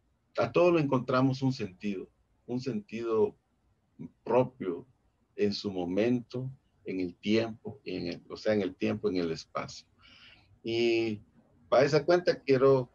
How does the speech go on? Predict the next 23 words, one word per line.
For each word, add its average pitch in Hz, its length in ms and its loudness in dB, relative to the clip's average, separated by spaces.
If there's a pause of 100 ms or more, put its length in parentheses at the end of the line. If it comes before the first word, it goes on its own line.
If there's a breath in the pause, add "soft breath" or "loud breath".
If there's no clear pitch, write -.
(1160)
bueno, 101 240 0
ya 107 160 4
me 139 120 2
presenté, 127 500 -2
quiero 127 260 0
compartirle 117 800 -2
algunas, 110 640 -8
eh, 85 300 -6 (680)
algunos 123 360 -2
poemas 131 440 2
que 104 140 -4
yo 98 80 4
he 107 60 6
escrito, 131 580 -4 (600)
que 104 140 -2
ustedes 127 400 4
ya 131 140 4
lo 156 160 0
tienen, 190 400 -6 (160)
ya 123 160 -2
lo 131 200 -2
tienen 131 460 -2
en, 92 380 -8